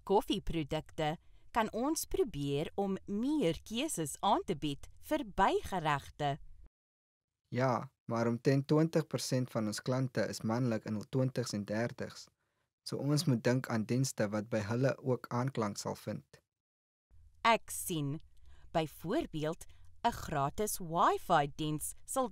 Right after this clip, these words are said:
Speaker 1: dalk goed wees vir sakemanne.
Speaker 2: Hmm, laat ons daaroor dink.
Speaker 1: Koffiewinkelpersoneel gesels oor hul verkope. Kies die grafiek waarna hulle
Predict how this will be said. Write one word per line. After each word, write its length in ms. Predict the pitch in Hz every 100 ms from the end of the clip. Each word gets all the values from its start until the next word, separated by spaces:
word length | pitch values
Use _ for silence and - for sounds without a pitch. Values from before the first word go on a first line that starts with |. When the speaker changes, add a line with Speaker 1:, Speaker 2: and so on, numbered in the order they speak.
| -
Speaker 1:
dalk 340 | 247 285 -
goed 420 | - - 285 208 -
wees 360 | 156 143 143 - - -
vir 140 | 269
sakemanne. 1120 | - - 277 302 339 180 151 151 147 139 139 - - _ _ _ _ _ -
Speaker 2:
Hmm, 420 | 131 123 113 127 _ _ -
laat 220 | 127 127
ons 180 | 143 123
daaroor 360 | - 123 120 110
dink. 440 | 135 135 110 - _ _ _ _ _ _ _ - - -
Speaker 1:
Koffiewinkelpersoneel 1900 | 208 302 339 208 160 160 - 160 147 165 151 - 170 160 202 214 170 165 170 -
gesels 560 | 262 240 - 277 269 - -
oor 220 | 233 226
hul 220 | 156 156 151
verkope. 800 | - 170 - 175 147 - 147 143 - - _ _ _ _ _ _ _ _ _ _ -
Kies 220 | 247 370 -
die 80 | 170
grafiek 680 | 143 165 151 - 277 - - - 151 139
waarna 460 | 160 240 277 160 143
hulle 220 | 135 175